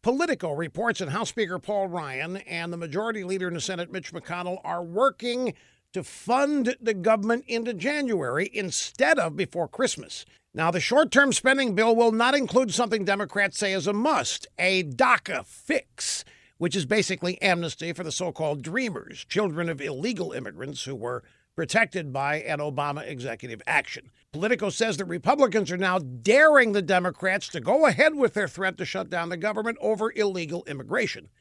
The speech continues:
Now, for the last eight years, the very mention of a government shutdown made establishment Republicans quake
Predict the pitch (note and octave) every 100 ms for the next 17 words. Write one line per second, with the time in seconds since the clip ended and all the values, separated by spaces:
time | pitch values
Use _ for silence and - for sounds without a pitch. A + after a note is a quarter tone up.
0 | _ - D3+ F3 E3+ C#4+ D4+ - C4+ C4
1 | A#3 A3+ - - - D3+ D4 D4+ B3+ G#3+
2 | A#3+ E4 F4 - F#3 D#3+ B3 B3+ - F3+
3 | F3 G#3+ A3+ G#3 - F#3 C#3 C#3 F#3 F#3
4 | E3 - - A#3 C4 C#4 B3 A#3 A3+ -
5 | G3+ G#3 G3+ G3 - - - C#4 C#4 -